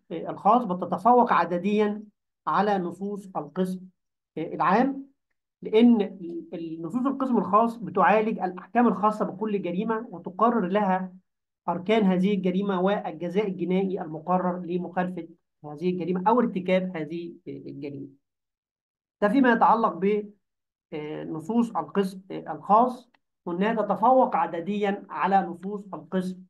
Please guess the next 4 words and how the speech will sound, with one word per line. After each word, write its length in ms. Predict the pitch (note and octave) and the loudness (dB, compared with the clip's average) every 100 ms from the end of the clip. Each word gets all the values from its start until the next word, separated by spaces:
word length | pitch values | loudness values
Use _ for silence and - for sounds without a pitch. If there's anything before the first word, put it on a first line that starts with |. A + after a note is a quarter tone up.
| - | -12
آه، 540 | D#3+ D#3 D3+ D3+ D#3 - D#3+ | -10 -8 -10 -12 -16 -16 -12
آه، 300 | D3+ D#3+ - | -10 -12 -10
العام. 380 | D#3+ C#3+ C3+ C#3 _ _ _ _ _ _ _ _ _ _ _ _ _ _ | -4 -2 -4 -12 _ _ _ _ _ _ _ _ _ _ _ _ _ _
طيب، 360 | F#3+ D#3+ - | 0 0 -6